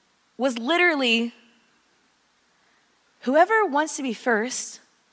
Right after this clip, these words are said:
needs to be a slave to all." And the answer that he gives them is not the answer that we're expecting. Like, I'm not expecting whenever I'm like, "Hey, God, how do I, how do I be a great woman? How do I be a great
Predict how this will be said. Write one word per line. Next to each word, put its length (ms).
needs 200
to 80
be 80
a 40
slave 400
to 140
all." 440
And 80
the 140
answer 280
that 140
he 140
gives 380
them 240
is 180
not 260
the 100
answer 300
that 100
we're 120
expecting. 560
Like, 180
I'm 140
not 100
expecting 640
whenever 280
I'm 140
like, 180
"Hey, 340
God, 200
how 160
do 100
I, 240
how 160
do 60
I 100
be 160
a 60
great 640
woman? 360
How 100
do 60
I 120
be 160
a 80
great 520